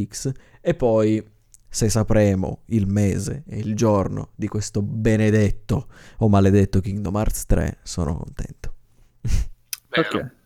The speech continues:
Speaker 2: vero.
Speaker 3: Ok.
Speaker 2: Ci ho pensato a Kingdom Hearts tre, ormai talmente tanto, talmente
Speaker 3: Che non
Speaker 2: palloso
Speaker 3: sembra neanche
Speaker 2: da
Speaker 3: vero che stia
Speaker 2: aspettare.
Speaker 3: uscendo, sembra
Speaker 1: Esatto.
Speaker 2: No,
Speaker 3: tutto
Speaker 2: che
Speaker 3: falso.
Speaker 2: uno poi non ci
Speaker 3: Ma
Speaker 2: pensa,
Speaker 3: magari
Speaker 2: "No,
Speaker 3: è
Speaker 2: è vero,
Speaker 3: tutto
Speaker 2: c'è
Speaker 3: falso.
Speaker 2: Kingdom Hearts tre", poi è fighissimo.
Speaker 1: <laughs> Magari è tutto falso, è Nomura trolla alla grande.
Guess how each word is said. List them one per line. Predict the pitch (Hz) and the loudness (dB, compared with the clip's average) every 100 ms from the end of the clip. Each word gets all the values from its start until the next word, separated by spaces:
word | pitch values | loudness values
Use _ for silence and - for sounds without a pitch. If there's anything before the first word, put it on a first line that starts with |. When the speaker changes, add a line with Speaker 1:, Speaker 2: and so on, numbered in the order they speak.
| _ _ | _ _
Speaker 2:
vero. | 113 101 117 | -8 -6 -4
Speaker 3:
Ok. | 131 | -4
Speaker 2:
Ci | - | -4
ho | |
pensato | 95 - 113 107 | -8 -4 -6 -6
a | |
Kingdom | - 101 98 | -12 -10 -8
Hearts | 101 - | -8 -6
tre, | 101 | -8
ormai | 98 117 139 151 131 110 101 98 98 | -8 -4 -2 -2 -4 -6 -8 -10 -8
talmente | - 110 131 143 139 131 | -8 -8 -8 -10 -6 -8
tanto, | - 131 147 151 147 135 | -4 -2 -2 -6 -12 -12
talmente | - 117 127 127 131 123 120 120 117 | -8 -10 -12 -20 _ -14 -12 -12 -2
Speaker 3:
Che | 147 | 2
non | 160 | 2
Speaker 2:
palloso | 156 | 2
Speaker 3:
sembra | 170 160 | 2 4
neanche | 160 160 160 | 4 4 6
Speaker 2:
da | |
Speaker 3:
vero | 160 151 | 6 6
che | 151 | 2
stia | - 139 | 2 0
Speaker 2:
aspettare. | 135 104 104 | 0 -2 -4
Speaker 3:
uscendo, | 104 117 | -4 -4
sembra | - 135 131 | 0 2 4
Speaker 1:
Esatto. | 139 | 4
Speaker 2:
No, | 208 | 2
Speaker 3:
tutto | 175 | 2
Speaker 2:
che | - | 0
Speaker 3:
falso. | 190 | 0
Speaker 2:
uno | |
poi | - 180 | 0 -2
non | 160 | -2
ci | 147 | -2
Speaker 3:
Ma | 139 | 2
Speaker 2:
pensa, | 147 | 4
Speaker 3:
magari | 190 139 | 6 6
Speaker 2:
"No, | 139 | 4
Speaker 3:
è | |
Speaker 2:
è | |
vero, | - 147 | 2 -2
Speaker 3:
tutto | |
Speaker 2:
c'è | - | -2
Speaker 3:
falso. | 139 - | -2 -4
Speaker 2:
Kingdom | 147 147 | -6 -8
Hearts | - | -8
tre", | - 131 107 | -8 -6 -6
poi | 131 113 | -10 -12
è | 107 | -10
fighissimo. | - - 170 160 - 190 | -2 0 2 2 2 2
Speaker 1:
<laughs> | 143 | 4
Magari | 175 139 | 4 6
è | 113 | 4
tutto | - 107 113 | 2 -4 -2
falso, | - 113 104 - | 0 -2 -2 -4
è | 117 | -4
Nomura | 120 135 170 151 | -2 -2 2 2
trolla | 110 120 123 123 117 | 2 2 2 2 0
alla | 120 117 | 0 -2
grande. | 117 113 - 120 | -4 -6 -8 -12